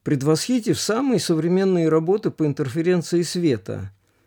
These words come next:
Дата его жизни известна. Родился в триста пятьдесят шестом году до нашей эры, умер в двести шестьдесят первом до нашей эры. Сохранившаяся легенда говорит, что прославленное пророчество Сивилла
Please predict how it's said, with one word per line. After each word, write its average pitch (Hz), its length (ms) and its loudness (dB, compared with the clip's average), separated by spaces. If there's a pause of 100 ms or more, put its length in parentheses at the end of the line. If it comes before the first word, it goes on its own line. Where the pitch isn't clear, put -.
(200)
Дата 220 360 0
его 175 220 4
жизни 202 380 2
известна. 139 720 0 (320)
Родился 165 520 0
в 117 60 -8
триста - 380 -2
пятьдесят 147 360 -2
шестом 147 420 0
году 135 340 0
до 131 160 0
нашей 127 380 0
эры, 240 300 0 (420)
умер 247 320 4
в 214 40 -2
двести 175 320 -2
шестьдесят 180 360 -4
первом 120 400 0
до 123 160 -2
нашей 117 400 -4
эры. 110 300 -8 (440)
Сохранившаяся 165 880 2
легенда 180 540 0
говорит, 160 540 0
что 147 600 2 (420)
прославленное 139 920 2
пророчество 139 920 0
Сивилла 185 720 2